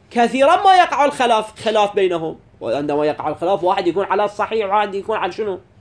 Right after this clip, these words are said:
على الخطأ. بع-، ليش؟ يقول هذا هم لأجل إدخال العقلية،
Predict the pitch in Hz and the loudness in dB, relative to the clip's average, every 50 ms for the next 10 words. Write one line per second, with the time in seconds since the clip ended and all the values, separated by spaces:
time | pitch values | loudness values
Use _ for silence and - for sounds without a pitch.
0 | - - - 147 175 190 196 185 - 233 254 294 240 190 - - - - 139 - | -20 -12 -6 -2 -2 0 -2 0 -2 -4 -2 -2 -4 -4 -4 -6 -8 -8 -10 -14
1 | - - - - - - - - 185 214 269 302 247 - - - - - - 202 | -18 -20 -20 -20 -20 -20 -16 -8 -2 0 4 4 4 2 0 -4 -14 -12 -8 -2
2 | 208 330 294 - 214 277 330 339 339 311 285 285 240 233 269 - 294 277 208 202 | 0 0 0 0 2 0 2 2 2 2 2 2 0 0 2 2 2 2 2 0
3 | 190 185 - - - 202 240 269 320 359 330 - 196 180 - 151 135 131 131 135 | 0 0 0 -2 -2 0 2 2 2 0 0 -2 -4 -6 -4 -4 -4 -4 -4 -4
4 | 135 123 98 101 | -6 -6 -8 -14